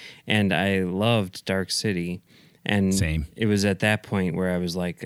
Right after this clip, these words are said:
Speaker 1: "I need to go back and watch The Crow." And I didn't like it back then. So, like, ninety-eight, ninety-nine, like, twenty years ago.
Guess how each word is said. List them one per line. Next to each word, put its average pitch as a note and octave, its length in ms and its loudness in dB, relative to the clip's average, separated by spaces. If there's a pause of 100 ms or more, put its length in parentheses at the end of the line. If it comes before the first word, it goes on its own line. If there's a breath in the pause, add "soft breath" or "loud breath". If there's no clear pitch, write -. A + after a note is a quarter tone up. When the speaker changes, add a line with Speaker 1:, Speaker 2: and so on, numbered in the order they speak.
Speaker 1:
"I F2+ 80 -4
need F2+ 220 -4
to E2+ 80 -10
go F2+ 160 -6
back G2 320 -8
and F2 320 -6 (100)
watch F#2 360 -4
The - 60 -18
Crow." F2+ 520 -4 (580 loud breath)
And F#2+ 720 2 (480)
I G2+ 100 0
didn't G#2+ 280 2
like A#2+ 260 2
it D#2+ 140 -4 (480)
back F#2 280 -2
then. G2 440 -2 (160)
So, F#2+ 340 -2
like, F2+ 460 -4
ninety-eight, F#2 640 -4
ninety-nine, F2+ 680 -4
like, F2 220 -10
twenty F#2 340 -6
years F#2 240 -4
ago. F2 340 -10